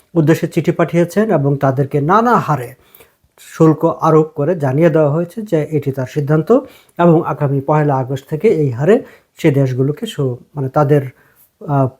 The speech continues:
পণ্য যেগুলো মার্কিন যুক্তরাষ্ট্রের বাজারে আসে তার জন্য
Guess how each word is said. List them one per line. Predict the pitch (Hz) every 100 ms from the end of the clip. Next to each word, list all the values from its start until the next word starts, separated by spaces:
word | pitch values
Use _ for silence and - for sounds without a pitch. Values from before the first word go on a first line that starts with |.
| _
পণ্য | 170 170 160 156
যেগুলো | 135 135 135
মার্কিন | 135 123 131
যুক্তরাষ্ট্রের | 139 - 131 - 139
বাজারে | 127 131 143
আসে | 143 247
তার | 151
জন্য | - 123 120 120